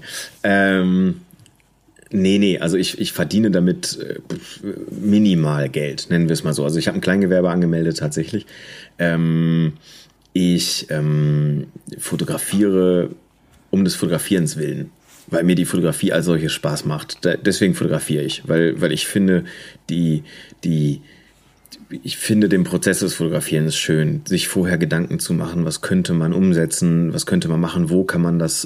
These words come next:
äh, umsetzen, welches Model könnte vielleicht zur Idee passen, ähm, äh, digital oder analog. Ähm, das heißt, dieser Prozess,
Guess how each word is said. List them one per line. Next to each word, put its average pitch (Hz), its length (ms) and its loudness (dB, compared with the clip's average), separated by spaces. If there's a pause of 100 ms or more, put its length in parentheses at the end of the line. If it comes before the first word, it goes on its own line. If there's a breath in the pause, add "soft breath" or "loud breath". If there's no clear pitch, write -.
äh, 73 240 -4
umsetzen, 80 1000 0
welches 82 300 -2
Model 87 320 4
könnte 90 300 0
vielleicht 82 280 -4
zur 80 140 -2
Idee 80 300 0
passen, 78 600 0 (680 loud breath)
ähm, 82 360 0
äh, - 220 -8
digital 90 600 0
oder 82 160 0
analog. 85 720 2
Ähm, 80 880 0 (1040)
das 85 160 -4
heißt, 87 220 0
dieser 92 160 2
Prozess, - 800 -2